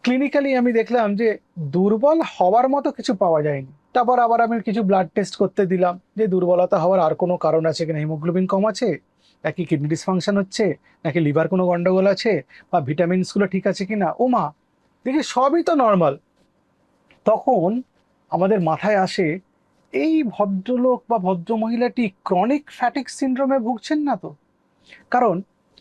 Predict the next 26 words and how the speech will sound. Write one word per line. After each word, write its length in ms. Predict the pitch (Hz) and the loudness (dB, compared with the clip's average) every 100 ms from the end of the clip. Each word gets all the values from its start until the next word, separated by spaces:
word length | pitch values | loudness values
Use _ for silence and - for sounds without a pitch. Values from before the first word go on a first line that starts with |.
| _ - | _ -14
থাইরয়েড 800 | - - 147 196 240 262 285 240 _ _ _ - | -6 0 2 4 4 2 0 -2 _ _ _ -2
থাকলে, 440 | 180 - 180 147 | -2 0 0 0
মানে 180 | 160 165 | 0 0
হাইপোথাইরয়েডিজম 960 | - 185 - 214 226 220 233 226 254 247 | 0 0 0 -2 0 0 0 0 0 -2
থাকলে 540 | - 175 220 185 147 - - _ - | -2 -4 0 0 -2 -6 -20 _ -12
যে 240 | 143 156 180 | -4 0 2
যে 160 | 254 | 0
সিমটমগুলো 760 | - 240 202 208 254 233 254 247 | 0 0 0 0 0 0 0 0
পাওয়া 320 | - 165 196 | 2 2 2
যায়, 260 | 165 139 185 _ | 2 0 -4 _
ক্রনিক 360 | - 180 254 262 _ _ | 0 2 2 -4 _ _
ফ্যাটিক 360 | 185 180 254 - | -4 -4 -6 -8
সিনড্রোম 540 | - 262 247 277 240 - | -4 -2 0 0 -2 -2
আর 140 | 185 | -4
হাইপোথাইরয়েডিজমে 1300 | 165 165 185 254 254 240 254 254 254 233 254 190 220 - | -2 -2 -2 -2 -4 -2 0 0 -2 -2 0 0 -4 -6
একই 300 | - 196 254 | -4 -4 -2
রকম 260 | 247 - 220 | -4 -2 -4
সিমটম 440 | - 196 190 175 | -2 -2 0 -2
দেখতে 260 | 151 135 147 | -2 -4 -8
পাওয়া 260 | 127 143 135 | -6 -6 -8
যায়। 140 | - _ _ _ _ - - - | -16 _ _ _ _ -20 -20 -8
এবং 320 | 220 226 180 - _ _ _ _ _ _ _ | 0 0 0 -8 _ _ _ _ _ _ _
হাইপোথাইরয়েডিজমে 1160 | - - 196 262 240 262 262 254 240 262 190 220 - _ 190 | -4 0 0 0 -2 0 0 0 0 2 2 0 -8 _ -2
যে 140 | 240 | 2
উইকনেস 500 | 202 202 226 226 - | 2 0 -2 -4 0
হয়, 280 | 208 196 | 2 2